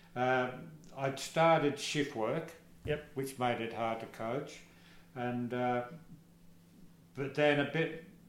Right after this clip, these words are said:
Speaker 1: bit, few years later, we, we had a family, uh, tragedies,
Speaker 2: Yep.
Speaker 1: which were, which were pretty, uh,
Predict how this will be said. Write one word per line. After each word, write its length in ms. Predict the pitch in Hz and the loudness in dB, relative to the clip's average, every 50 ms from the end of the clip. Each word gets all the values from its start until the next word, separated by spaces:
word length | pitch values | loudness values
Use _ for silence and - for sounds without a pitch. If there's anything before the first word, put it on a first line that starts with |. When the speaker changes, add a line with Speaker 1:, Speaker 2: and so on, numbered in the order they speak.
| - - - - - - - - | -20 -20 -20 -20 -20 -16 -4 -2
Speaker 1:
bit, 380 | 170 165 160 165 - - - - - - | 0 0 0 -2 -6 -12 -16 -20 -20 -20
few 240 | - - - 160 165 160 | -18 -6 0 2 4 4
years 340 | 143 139 139 139 131 - | 4 4 4 4 2 2
later, 420 | 127 123 127 131 131 127 123 127 123 | 2 2 2 4 4 2 2 0 0
we, 460 | 120 123 123 123 123 120 123 131 - - - - - | 0 2 2 2 2 0 -2 -8 -12 -16 -20 -10 -4
we 160 | 135 127 120 110 | -2 -2 -2 0
had 180 | 110 117 - | -2 -4 -4
a 20 | - | -4
family, 520 | - - 123 117 110 113 110 104 98 - - - - - - - - - - - - - - - - - - 135 | -2 0 0 2 2 0 -2 -4 -6 -8 -12 -18 -20 -20 -20 -20 -20 -20 -20 -20 -20 -20 -20 -20 -20 -20 -16 -10
uh, 280 | 120 113 107 107 101 - - - - - - - - - - - - - - - | -8 -4 -4 -4 -4 -6 -10 -14 -20 -20 -20 -20 -20 -20 -20 -20 -20 -20 -20 -8
tragedies, 760 | - - 117 107 101 101 98 - 98 98 92 - - - - - | -4 -2 -2 -2 -2 -6 -8 -8 -8 -10 -10 -12 -14 -16 -14 -10
Speaker 2:
Yep. 100 | 170 - - | -10 -10 -10
Speaker 1:
which 120 | - - | -10 -12
were, 200 | 107 101 98 98 98 - - - 113 | -10 -10 -10 -10 -12 -14 -18 -18 -16
which 260 | 113 113 - - - | -16 -16 -16 -16 -16
were 60 | 110 | -16
pretty, 440 | - - - - 104 - 98 95 92 - - - - - - - - - - - - - - - - - - - - - - 131 | -16 -14 -12 -12 -10 -8 -10 -10 -12 -14 -20 -20 -20 -20 -20 -20 -20 -20 -20 -20 -20 -20 -20 -20 -20 -20 -20 -20 -20 -20 -18 -14
uh, 520 | 113 107 107 107 104 107 107 107 107 107 | -10 -8 -8 -6 -6 -6 -8 -8 -8 -8